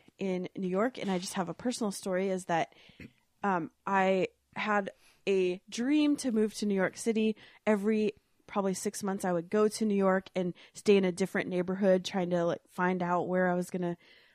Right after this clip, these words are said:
live. And then I went into Trader Joe's, and the line wrapped around the store like he, he talked about, and there was someone with a sign. Their job is a professional sign holder that just says, "This is the end of the line."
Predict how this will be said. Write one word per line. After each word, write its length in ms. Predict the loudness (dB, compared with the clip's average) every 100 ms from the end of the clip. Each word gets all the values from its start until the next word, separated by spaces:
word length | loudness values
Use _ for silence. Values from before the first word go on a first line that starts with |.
| _
live. 380 | 2 4 4 -2 _ _ _ _
And 200 | 0 2
then 260 | 4 2 2
I 140 | 2 2
went 260 | 0 -2
into 400 | -2 -4 -6 -8
Trader 360 | -6 -2 0 0
Joe's, 520 | 4 6 6 6 0 -2
and 200 | 0 0
the 80 | -2
line 480 | 0 0 2 0 -4 -2
wrapped 380 | 0 0 -2 -2
around 200 | 0 -2
the 60 |
store 540 | -6 -6 -2 0 -2 -4
like 140 | -8 -6
he, 240 | -6 -6 -4
he 160 | -6
talked 300 | -2 -2 0
about, 240 | 0 0 0
and 160 | -4
there 80 | -2
was 120 | -4
someone 200 | -4 -4
with 140 | -6 -8
a 40 |
sign. 460 | -4 0 2 2 0 -8 -20 _ 2
Their 320 | 2 2 -2 0
job 400 | 2 4 2 2
is 200 | 0 0 -2
a 40 |
professional 460 | -6 -6 -4 -4 -2
sign 260 | 2 4
holder 300 | 2 0 0
that 180 | 0 -2
just 220 | -6 -8
says, 240 | -6 -6 -8
"This 240 | -10 -10
is 100 | -6
the 120 | -4
end 120 | -4 -4
of 60 |
the 80 | -4
line." 300 | 0 0